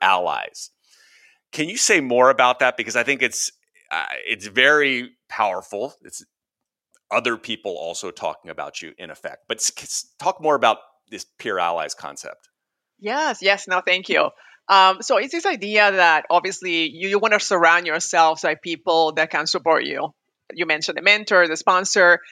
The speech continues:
Speaker 2: This peer ally, it could be basically somebody in your field who is more or less your peer in terms of the, the title or function,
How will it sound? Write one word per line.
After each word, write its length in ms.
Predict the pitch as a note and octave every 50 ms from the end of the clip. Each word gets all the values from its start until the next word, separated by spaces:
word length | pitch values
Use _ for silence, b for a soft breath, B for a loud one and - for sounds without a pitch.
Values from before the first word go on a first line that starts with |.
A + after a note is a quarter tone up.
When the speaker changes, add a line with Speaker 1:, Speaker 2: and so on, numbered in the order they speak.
| B B B B _
Speaker 2:
This 160 | G#3+ A#3+ - -
peer 280 | - D4+ D#4+ E4 C#4+ -
ally, 560 | D#3+ E3 E3+ G3 G3 F3+ E3 E3 D#3+ D#3 D#3 D3 -
it 140 | F3 G#3 -
could 120 | C#4 B3
be 400 | A3+ A#3+ A#3 A#3 A3+ A3 A3 - - _ G3
basically 460 | F#3+ F#3+ G3+ - A#3+ - G#3+ G#3 F#3+
somebody 720 | - - G#3 F#3+ F#3+ G3 F#3+ F#3 F#3 F#3 F3+ F3 D#3+ - _ _ _ _ _ _ _ -
in 100 | F3+ D#3+
your 140 | C#3 C#3
field 640 | - - C4+ C4 B3+ B3 A#3+ A#3 A#3 A3+ A3 G#3+ G#3+
who 260 | - - - F#3 E3
is 340 | E3+ F3 F3 E3+ E3+ - - F#3+
more 280 | F3+ F3 E3+ F3 F3
or 60 | E3+
less 340 | E3+ E3 E3 E3+ F3+ F3 -
your 220 | D#3+ D#3+ D#3 D3+ - -
peer 340 | - G3 F#3+ F#3+ G3 G3 F#3+
in 100 | F3 F3
terms 240 | - F3 E3 E3 -
of 140 | F3+ D#3 C#3
the, 420 | D#3 D3+ D3+ D3+ D3 C#3+ C#3+ C#3+ - _
the 120 | - D#3+ C#3
title 800 | - - G#3 G#3 G3 G3+ G3 G3 F#3+ F#3 F#3 F3+ F3+ F3+ F3 -
or 300 | D#3+ D#3 D#3 D3+ D3 D3+
function, 800 | - - - F#3 G3+ G#3+ - - A#3+ G#3+ G3 G3 F#3+ F#3+ G#3